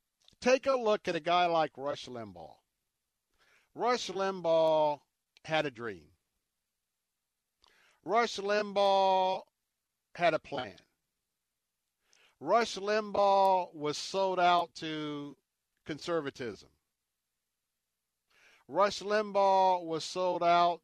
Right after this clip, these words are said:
to his country. He loved his country. He had his dreams. He had his goals. He had his determination.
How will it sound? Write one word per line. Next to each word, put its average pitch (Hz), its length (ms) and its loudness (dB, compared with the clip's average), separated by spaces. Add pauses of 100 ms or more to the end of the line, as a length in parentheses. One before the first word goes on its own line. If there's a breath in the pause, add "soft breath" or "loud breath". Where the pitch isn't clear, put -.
(120)
to 160 240 -8
his 151 220 -8
country. - 480 -8
He 139 100 -8
loved 139 320 -2
his 131 120 -14
country. - 440 -18 (960)
He 160 140 -6
had 165 180 2
his 135 160 -6
dreams. 208 840 -8 (1200)
He 151 140 -6
had 165 160 2
his 143 180 -4
goals. 196 540 -2
He 165 120 -6
had 165 280 -2
his 160 220 -6
determination. 143 800 -8